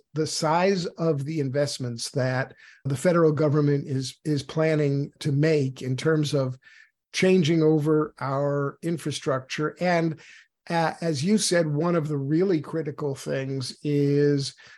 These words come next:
infrastructure resilience against the impact of climate change and extreme weather events, because we are seeing, you know, hundred-year floods every year. We're seeing hurricanes with much more force because the waters are warmer and the hurricanes,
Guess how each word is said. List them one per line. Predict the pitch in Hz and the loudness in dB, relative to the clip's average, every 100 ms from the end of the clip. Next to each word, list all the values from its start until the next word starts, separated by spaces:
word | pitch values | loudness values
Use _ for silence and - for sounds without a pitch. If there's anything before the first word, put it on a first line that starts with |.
| _ 202 | _ 2
infrastructure | 185 - 165 - 180 - - 143 | 2 4 0 2 0 0 -4 -2
resilience | 143 120 143 190 220 131 131 139 | 0 0 0 2 2 0 -6 -8
against | 147 147 143 - | -4 -2 -2 -4
the | 156 160 | -4 -2
impact | 147 151 143 135 | -2 0 0 -2
of | 139 127 | -8 -4
climate | 147 143 139 | -2 -2 -2
change | 131 139 143 139 | -2 -2 -2 -2
and | 139 | -4
extreme | 131 - 143 143 | -6 -4 -2 0
weather | 175 214 170 | 2 2 0
events, | 120 117 113 | 0 -6 -8
because | 170 135 151 135 - - - - 190 | -8 -2 0 0 -6 -18 -20 -8 2
we | 226 | 4
are | 190 | 4
seeing, | - 190 175 165 143 127 - _ _ - | 2 0 2 2 0 -4 -10 _ _ -4
you | 180 | -2
know, | 135 127 - | -2 -4 0
hundred-year | 196 185 185 170 160 | 2 2 2 2 0
floods | 160 170 175 170 147 | 0 -2 0 0 0
every | 156 131 131 | -2 -2 -6
year. | 135 123 143 196 - - - - | -6 -6 -6 -8 -14 -20 -8 2
We're | 175 | 2
seeing | - 196 185 208 156 147 147 | 2 0 0 2 2 0 0
hurricanes | 180 196 - 170 156 165 165 | 2 2 0 -2 -2 -4 -4
with | 151 131 | -4 -2
much | 151 160 - 165 | 0 0 -2 -2
more | 147 135 | -2 -2
force | - 143 143 139 | -4 -4 -4 -6
because | - 131 143 131 | -10 -6 -4 -2
the | 131 | -2
waters | 131 143 147 131 | 0 2 2 0
are | 135 | -2
warmer | 120 131 135 143 | -4 -6 -4 -4
and | 131 | -4
the | 113 | -4
hurricanes, | 123 131 123 127 123 117 | -6 -6 -6 -6 -6 -8